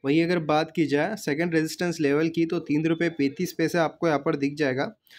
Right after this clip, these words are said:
थर्ड रेजिस्टेंस लेवल की अगर मैं बात करूँ तो तीन रुपये पैंतालीस पैसे आपको दिख रहा है। वही सपोर्ट लेवल में अगर देखें तो फर्स्ट सपोर्ट लेवल में देखें तीन रुपये पन्द्रह पैसे, जैसे कि इसने आज, अ, सपोर्ट लिया है इस लेवल पे।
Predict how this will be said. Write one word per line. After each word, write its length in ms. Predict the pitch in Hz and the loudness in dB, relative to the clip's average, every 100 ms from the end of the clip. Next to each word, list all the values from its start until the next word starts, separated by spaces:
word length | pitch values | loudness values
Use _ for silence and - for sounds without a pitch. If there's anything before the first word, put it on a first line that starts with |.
| - _ _ | -20 _ _
थर्ड 200 | 165 196 | 0 2
रेजिस्टेंस 480 | 208 196 190 202 196 | 2 0 0 -2 0
लेवल 200 | 190 180 | 0 2
की 100 | 185 | 0
अगर 180 | 185 185 | 0 2
मैं 200 | 180 165 | 0 2
बात 260 | 139 165 - | 2 0 0
करूँ 180 | 143 170 | -2 -2
तो 100 | 170 | -2
तीन 240 | 143 165 | 0 0
रुपये 200 | 165 175 | 0 0
पैंतालीस 460 | 147 143 151 165 - | 0 0 0 0 -2
पैसे 260 | 160 160 | -2 0
आपको 240 | 156 139 151 | -2 -2 -2
दिख 200 | 139 156 | 0 0
रहा 120 | 151 | -2
है। 240 | - - _ - - - | -4 -14 _ -20 -20 -4
वही 140 | 160 208 | -2 0
सपोर्ट 380 | 170 - 202 | -2 0 0
लेवल 280 | 220 190 170 | 2 2 2
में 120 | 165 | 2
अगर 180 | 147 135 | 2 0
देखें 400 | 131 143 139 147 | 0 -2 0 -2
तो 80 | 175 | -2
फर्स्ट 280 | 170 185 - | -2 -2 0
सपोर्ट 320 | 175 170 160 | -4 -4 -2
लेवल 240 | 147 143 | 0 0
में 180 | 135 135 | -2 -2
देखें 320 | 131 127 139 | -2 -2 -4
तीन 200 | 143 135 | -2 -4
रुपये 180 | 131 139 | -2 -4
पन्द्रह 280 | 139 127 139 | -4 -2 -2
पैसे, 300 | 139 113 170 | -2 -4 -4
जैसे 300 | 156 135 147 | -4 -2 -2
कि 100 | 147 | -2
इसने 220 | 135 143 | -4 -4
आज, 320 | 123 135 156 - _ _ - | -2 -2 -2 -8 _ _ -4
अ, 120 | 131 | -2
सपोर्ट 420 | 135 127 131 151 | -2 -4 0 0
लिया 240 | 135 143 151 | 0 2 2
है 200 | 160 160 | 0 -2
इस 160 | - | -2
लेवल 180 | 139 131 | 0 0
पे। 200 | 131 143 | -2 -4